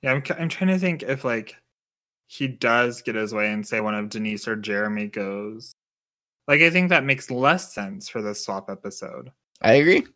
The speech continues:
Speaker 1: So, yeah, that's sort of what I'm expecting. I think,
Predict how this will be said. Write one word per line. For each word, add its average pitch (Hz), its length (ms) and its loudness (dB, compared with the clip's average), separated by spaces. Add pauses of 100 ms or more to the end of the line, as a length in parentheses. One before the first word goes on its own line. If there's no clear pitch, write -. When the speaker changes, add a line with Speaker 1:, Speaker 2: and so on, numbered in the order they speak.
(640)
Speaker 1:
So, 104 560 -6 (920)
yeah, 110 360 -4 (380)
that's 160 200 4
sort 175 160 4
of 160 60 2
what 147 120 0
I'm 131 100 2
expecting. 104 520 -6
I 113 140 0
think, 143 440 -2